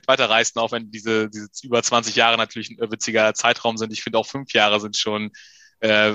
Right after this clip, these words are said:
eigentlich irre, wenn, wenn man überlegt, wie schnell die Welt sich dreht heutzutage und wie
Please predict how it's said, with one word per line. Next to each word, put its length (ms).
eigentlich 260
irre, 260
wenn, 240
wenn 60
man 120
überlegt, 320
wie 60
schnell 220
die 140
Welt 200
sich 160
dreht 260
heutzutage 540
und 180
wie 240